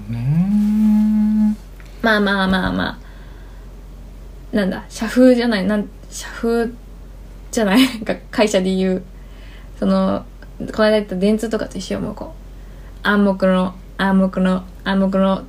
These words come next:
Speaker 2: 言って来てるやつが永遠になくならんから、潰されちゃうっていう。
Speaker 1: 何かバカでっかいことが起きれば、
Speaker 2: そう。
Speaker 1: 変わると。
Speaker 2: 起きてると思うんだけどね、今。
Speaker 1: うん。
Speaker 2: コロナ。
Speaker 1: コロナで、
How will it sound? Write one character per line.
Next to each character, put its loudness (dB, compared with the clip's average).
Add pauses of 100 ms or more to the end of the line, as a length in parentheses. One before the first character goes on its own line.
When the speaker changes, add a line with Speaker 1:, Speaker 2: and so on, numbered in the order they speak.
Speaker 2:
言 -16
っ -18
て -8
来 -14
て 0
る -4 (160)
や 0
つ -4
が 0 (140)
永 4
遠 4
に 4
な 0
く 0
な 2
ら 2
ん 2
か 0
ら、 0 (1300)
潰 0
さ -2
れ 0
ち -8
ゃ -2
う -6
っ -8
て -14
い -10
う。 -12 (800)
Speaker 1:
何 4
か 2
バ -4
カ 4
で 4
っ -2
か -2
い 4
こ 2
と -2
が -2
起 -4
き 0
れ 0
ば、 -8 (560)
Speaker 2:
そ -4
う。 -6 (540)
Speaker 1:
変 2
わ 0
る -4
と。 4
Speaker 2:
起 -2
き -12
て 4
る 0
と -2
思 -2
う -4
ん -6
だ -8
け -12
ど -6
ね、 -2
今。 -6 (180)
Speaker 1:
う 0
ん。 4
Speaker 2:
コ 4
ロ 2
ナ。 -4 (640)
Speaker 1:
コ 2
ロ 6
ナ 4
で、 0